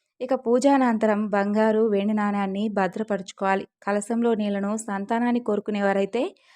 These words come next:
మామిడి చెట్టు మొదట్లోనూ, సౌభాగ్యాన్ని కోరుకునేవారైతే తులసి చెట్టు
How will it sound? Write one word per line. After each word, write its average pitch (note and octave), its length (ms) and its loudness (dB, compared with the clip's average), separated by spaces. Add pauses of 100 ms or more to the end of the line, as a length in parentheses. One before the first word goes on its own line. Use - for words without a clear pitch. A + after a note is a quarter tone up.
(160)
మామిడి C4 420 2
చెట్టు C4+ 260 0
మొదట్లోనూ, G3+ 500 0 (220)
సౌభాగ్యాన్ని A#3 680 0
కోరుకునేవారైతే G3+ 800 0 (440)
తులసి D#4 320 -2
చెట్టు C#4+ 180 2